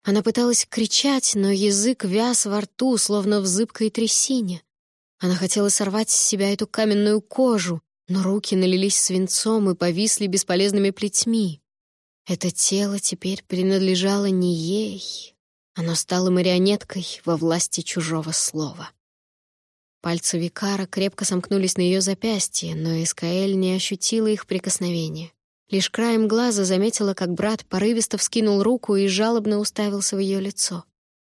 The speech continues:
«Я жду тебя!» — захихикал голосок,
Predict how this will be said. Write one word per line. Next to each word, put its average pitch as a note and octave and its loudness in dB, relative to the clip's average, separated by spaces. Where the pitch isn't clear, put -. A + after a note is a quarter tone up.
«Я G3 0
жду C4+ 4
тебя!» — E4+ 2
захихикал F#3+ 0
голосок, F#3+ 0